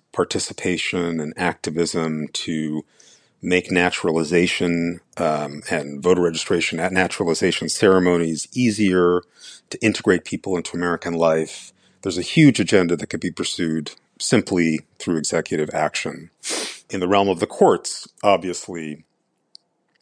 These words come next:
confirming judges at a much more rapid clip than the Obama administration did to strengthen progressive,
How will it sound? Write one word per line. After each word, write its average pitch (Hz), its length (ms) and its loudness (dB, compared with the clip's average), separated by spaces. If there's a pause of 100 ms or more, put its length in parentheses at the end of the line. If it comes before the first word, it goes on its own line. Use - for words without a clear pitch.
(120)
confirming 92 560 -2
judges 85 720 -4 (640)
at 95 100 2
a 90 40 0
much 113 440 2
more 90 160 2
rapid 87 400 4
clip - 400 -2
than 80 360 -6
the 85 140 -2
Obama 82 380 -2
administration 80 760 -6
did 78 420 -2 (560)
to 82 420 -2
strengthen 90 640 0
progressive, 85 800 -2